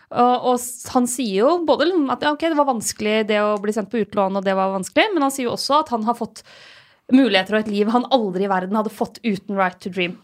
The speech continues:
Eh, og det er altså viktig å ha med i den. Men som jeg sa i stad, disse reglene er jo der i utgangspunktet for å beskytte spillerne og for å beskytte barna, og det er jo derfor vi må være strenge på at de følges.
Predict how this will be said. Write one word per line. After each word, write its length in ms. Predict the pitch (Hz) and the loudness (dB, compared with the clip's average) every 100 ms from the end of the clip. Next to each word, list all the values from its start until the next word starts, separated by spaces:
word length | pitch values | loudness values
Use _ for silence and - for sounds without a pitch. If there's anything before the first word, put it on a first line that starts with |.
| _ 220 | _ -4
Eh, 100 | 220 | 2
og 80 | 233 | 4
det 60 | |
er 60 | 254 | 4
altså 160 | 240 | 4
viktig 240 | 247 - 220 | -4 -4 -2
å 60 | 233 | 0
ha 100 | 196 185 | 0 -2
med 260 | 190 208 208 | -4 -2 2
i 60 | |
den. 220 | 240 294 262 226 | 2 2 -2 0
Men 320 | 240 285 330 | 2 2 2
som 120 | 302 | 0
jeg 100 | 285 | 0
sa 80 | 277 | 0
i 60 | 277 | 2
stad, 260 | 330 349 _ _ _ | 0 -2 _ _ _
disse 480 | - - 226 247 269 | -20 -12 -2 0 0
reglene 320 | 226 185 226 | -2 -2 -2
er 160 | - 196 | 0 -2
jo 80 | 196 | 0
der 140 | 247 | -2
i 60 | - | -2
utgangspunktet 400 | 226 185 - 214 | -4 -6 -8 -8
for 160 | - 190 | -4 -4
å 60 | 190 | -6
beskytte 320 | - 202 202 | -8 -10 -8
spillerne 320 | - 196 180 | -4 -4 -4
og 80 | 190 | -6
for 80 | 190 | -8
å 80 | |
beskytte 240 | 190 202 190 | -6 -6 -4
barna, 240 | 185 208 | -2 0
og 80 | 233 | 0
det 80 | 214 | -2
er 80 | 190 | -2
jo 60 | |
derfor 240 | 180 - 214 220 | -4 -4 -2 0
vi 80 | |
må 240 | 208 185 190 | -2 -2 0
være 220 | 185 185 | -2 -4
strenge 260 | - 185 185 | -8 -8 -6
på 160 | 196 | -8
at 80 | 202 | -6
de 80 | 208 | -6
følges. 300 | 202 220 | -8 -10